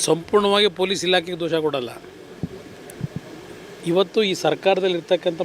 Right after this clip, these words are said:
ಮಂತ್ರಿಗಳು ಯಾರಿದ್ದಾರೆ, ಕೆಲವು ಆಯ್ದಂಥ ಕೆಲವು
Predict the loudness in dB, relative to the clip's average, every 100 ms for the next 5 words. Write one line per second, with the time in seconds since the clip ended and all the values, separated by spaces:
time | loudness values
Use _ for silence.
0 | -2 -2 2 2 4 4 2 -6 -14 -14
1 | -16 -18 -20 -20 -18 -18 -18 -18 -16 -16
2 | -14 -14 -14 -16 -14 -2 2 4 4 2
3 | 2 2 2 0 0 0 0 -2